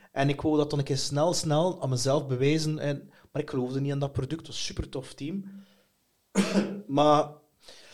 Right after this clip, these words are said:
en, en toen op een keer, ik weet het nog goed, was er een sales assessment. En die kerel zei,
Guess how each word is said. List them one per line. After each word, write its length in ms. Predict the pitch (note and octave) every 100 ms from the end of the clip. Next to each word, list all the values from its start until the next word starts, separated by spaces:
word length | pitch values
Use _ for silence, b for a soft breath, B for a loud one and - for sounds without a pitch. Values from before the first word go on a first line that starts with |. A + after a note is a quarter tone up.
| b -
en, 420 | D3 D#3+ D#3 -
en 300 | D3 D3 D3
toen 120 | G3+
op 140 | G3+ G3+
een 120 | A3+
keer, 120 | A#3+
ik 80 | -
weet 100 | A3
het 80 | E3
nog 100 | C3+
goed, 140 | A3+
was 180 | G#3+ G3
er 60 | D#3+
een 60 |
sales 360 | C3+ F3 G3+ G3
assessment. 720 | G3 G3+ F#3+ - F#3 F#3+ -
En 380 | - C3+ C#3 C#3
die 100 | C3
kerel 260 | - E3 F3
zei, 260 | D3+ D3+